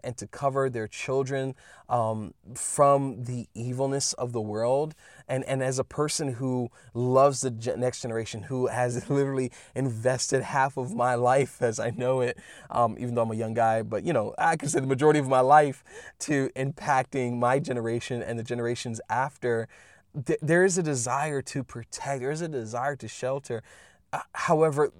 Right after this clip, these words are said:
we can't always do that. We're limited in our own abilities to, to,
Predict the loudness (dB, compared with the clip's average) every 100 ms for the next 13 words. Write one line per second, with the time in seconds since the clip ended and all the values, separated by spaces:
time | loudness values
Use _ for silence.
0 | -14 -8 -4 -4 -4 -4 -2 4 4 4
1 | 2 -2 -4 -4 0 0 0 -2 0 -2
2 | -2 -4 -2 -4 -12 -20 -20 -6 -2 0
3 | -2 _ 0 6 6 6 4 2 -2 0
4 | 2 0 -2 -4 -6 -4 -2 -2 -2 -6
5 | -8 -8 -8 -4 -2 -2 -8 -20 _ _
6 | -4 -4